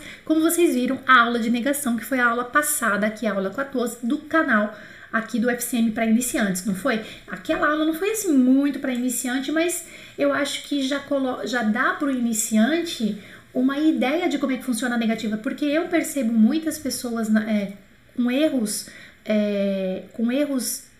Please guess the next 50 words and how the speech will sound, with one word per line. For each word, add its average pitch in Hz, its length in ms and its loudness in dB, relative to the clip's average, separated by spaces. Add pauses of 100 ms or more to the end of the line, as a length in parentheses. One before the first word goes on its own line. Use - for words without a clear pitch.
(100)
iniciantes 320 1120 2 (200)
de 220 140 2
negação, 247 800 0 (240)
mas 302 180 0
a 330 60 2
pessoa, 330 600 2 (480)
em 370 240 4
teoria, 311 460 2
já 320 140 2
tá 320 160 4
num 320 140 4
nível 320 460 4 (140)
tipo 285 420 4
A 262 120 4
dois, 262 480 6
B 262 180 4
um, 302 380 6
entendeu? 214 440 2
E 269 40 -2
tá 277 120 -4
cometendo 285 480 -2
erros 262 300 0
de 269 80 -2
negação, 277 560 -2 (260)
por 339 140 4
quê? 277 100 -2
Porque 262 280 -4
a 254 100 2
base, 240 500 2
o 247 40 2
alicerce 247 440 -4
não 277 120 -4
foi 302 160 -4
bem 349 180 2
feito. - 320 -4 (220)
Então, 285 120 0
se 277 80 -6
você 359 200 -2
quiser 370 240 -4
fazer 330 180 2
uma 277 140 0
base 285 540 6
boa, 254 300 4
um 240 60 0
alicerce 294 480 0
bem 339 220 0
feito 262 280 -2
com 240 120 -4
informações 240 560 0
legais, 233 480 2